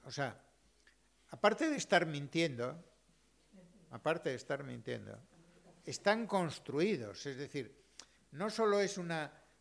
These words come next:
una mentira, diríamos, burda, lo que podemos decir una mentira que no se la cree ni tú, ¿no? Lo que decimos, "Esto no te lo crees ni tú". No, es que en el atestado está construido, por ejemplo,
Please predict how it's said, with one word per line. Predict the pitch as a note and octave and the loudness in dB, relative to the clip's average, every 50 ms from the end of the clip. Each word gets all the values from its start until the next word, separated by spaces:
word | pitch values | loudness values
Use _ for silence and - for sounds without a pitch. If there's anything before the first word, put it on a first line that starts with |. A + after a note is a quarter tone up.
| _ _ - | _ _ -12
una | E3+ D#3+ F3+ F3 | -8 -4 -2 -2
mentira, | E3 E3 D#3+ D3+ C#3+ C3+ - F3+ F3+ E3 D#3+ D3+ D3 C#3+ C#3 | -2 -2 -4 -6 -6 -4 -2 -2 0 2 2 2 2 2 -2
diríamos, | B2+ C#3 C#3 D3+ D#3 D#3 D3 D3 C#3+ A2 A#2 | -4 -4 -2 0 0 0 0 -2 -4 -6 -6
burda, | B2 B2 E3+ F#3 F#3 E3+ D#3+ B2 C3 B2 A#2 A#2 | -2 4 6 8 8 8 6 2 0 -2 -2 -4
lo | A#2+ B2 - | -4 -6 -8
que | - C3 | -10 -12
podemos | A#2 - C3+ C#3 D3 D3+ D3 C3 | -8 -6 -6 -6 -6 -6 -8 -6
decir | C3+ D3 - - D3+ C#3+ | -6 -8 -6 -6 -8 -6
una | C#3+ D3+ C#3+ | -6 -6 -6
mentira | C#3 C#3+ C3+ B2 A#2+ D3 D3+ D3+ C#3+ C#3+ | -6 -6 -8 -8 -8 -6 -4 -4 -4 -4
que | C#3 C3+ | -4 -8
no | C3+ D3 D3 | -6 -6 -6
se | - D3+ D3 | -4 -4 -4
la | C#3 C3+ C3 - | -4 -6 -6 -6
cree | - D3 D3+ D3+ D3 C#3 | -4 -2 -2 -2 -2 -2
ni | C3+ C3 C3 A#2+ | -6 -8 -12 -10
tú, | - F3+ D3 B2+ G2+ - - | -8 -8 -8 -8 -8 -12 -14
¿no? | A2 A#2+ D#3 F3+ G3 G3+ - _ _ - - _ _ _ _ | -14 -12 -10 -10 -12 -12 -16 _ _ -20 -20 _ _ _ _
Lo | - A2 G#2 | -14 -14 -12
que | G#2+ A2 | -10 -12
decimos, | G#2+ - - B2 A#2+ A#2+ A#2 - - | -12 -10 -12 -12 -10 -10 -10 -8 -8
"Esto | D3+ D3+ - - D#3 D3 | -8 -8 -8 -8 -8 -8
no | D3+ D3 C#3+ - | -8 -8 -8 -6
te | D3+ C3+ | -6 -4
lo | C3+ C3 C3+ | -4 -4 -4
crees | C#3+ C#3 C3+ C3+ B2 A2+ G#2+ A2 | -4 -6 -4 -4 -4 -6 -8 -12
ni | A2+ A2 G#2 | -16 -16 -18
tú". | - - G2 F#2+ - _ _ _ _ _ _ - | -16 -18 -18 -18 -20 _ _ _ _ _ _ -12
No, | C3+ D3+ D#3 C3 F#2+ - - - - - C3+ - - - | -6 -6 -6 -6 -6 -10 -16 -12 -6 -2 -2 -2 -2 -2
es | D#3 D3+ - | -6 -10 -6
que | - F#3+ | -4 -4
en | F3+ E3+ | -4 -2
el | E3+ D#3 D3 | -2 -2 0
atestado | C#3 C3+ - C#3+ B2+ - - - - G#3 G3+ F#3 F3 F3 F3 E3+ - - _ _ _ _ - | -2 -2 -4 -6 -10 -10 -8 -2 0 0 2 2 0 -2 -4 -8 -14 -20 _ _ _ _ -16
está | - A#2 - - - F#3 F#3 F#3 | -14 -14 -8 -4 -2 -2 -2 -2
construido, | F#3 F#3 F#3 E3 - - - D#3+ D#3 F3 F#3 F3+ F3 D#3+ - | -4 -4 -4 -4 -8 -10 -8 -4 -2 0 0 0 0 -2 -4
por | A#2+ G#2 | -8 -14
ejemplo, | - - C3+ C3 D3+ C#3+ C#3 | -14 -12 -8 -6 -6 -6 -6